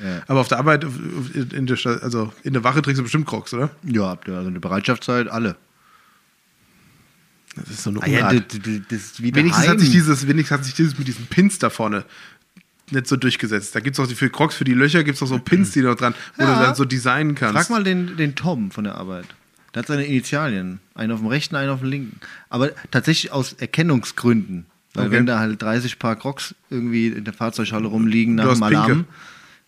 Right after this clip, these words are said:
Speaker 1: Grün.
Speaker 2: Grün.
Speaker 1: Grün.
Speaker 2: Also die standardklassischen, neben Blau
Speaker 1: Also
Speaker 2: ist
Speaker 1: so
Speaker 2: der
Speaker 1: dunkelgrün, so, so Gattegrün.
Speaker 2: Ja, Gattegrün, ja.
Speaker 1: So Gattekrocs.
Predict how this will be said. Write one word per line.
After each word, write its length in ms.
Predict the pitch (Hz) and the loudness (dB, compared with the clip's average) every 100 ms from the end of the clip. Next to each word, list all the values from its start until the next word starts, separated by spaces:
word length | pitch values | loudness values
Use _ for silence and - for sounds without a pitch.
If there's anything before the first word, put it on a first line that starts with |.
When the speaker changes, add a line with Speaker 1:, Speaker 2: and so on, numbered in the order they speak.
| _ | _
Speaker 1:
Grün. 320 | - 127 113 - _ _ - | 2 4 4 0 _ _ -6
Speaker 2:
Grün. 280 | 131 117 - _ _ _ | -2 -2 -6 _ _ _
Speaker 1:
Grün. 340 | - 110 104 90 _ | -2 0 2 -2 _
Speaker 2:
Also 220 | 117 107 | -2 -2
die 200 | 107 104 | -2 -6
standardklassischen, 880 | - 101 110 107 - 107 120 104 104 | -8 -8 -6 -6 -4 -4 -2 -4 -8
neben 240 | 117 117 113 | -6 -6 -2
Blau 240 | 104 123 | 0 2
Speaker 1:
Also 180 | 117 123 | 2 4
Speaker 2:
ist 60 | |
Speaker 1:
so 80 | 127 | 4
Speaker 2:
der 20 | 127 | 6
Speaker 1:
dunkelgrün, 400 | 170 175 123 110 | 4 4 0 2
so, 160 | 117 | 2
so 140 | 104 110 | 0 0
Gattegrün. 600 | 143 165 135 117 104 95 | 0 0 0 0 2 -2
Speaker 2:
Ja, 180 | 131 120 | -4 -2
Gattegrün, 480 | 120 123 123 110 107 | -4 -2 -4 -4 -6
ja. 40 | |
Speaker 1:
So 40 | 110 | -4
Gattekrocs. 720 | 127 156 - 113 - - - | -4 -4 -4 -6 -6 -12 -14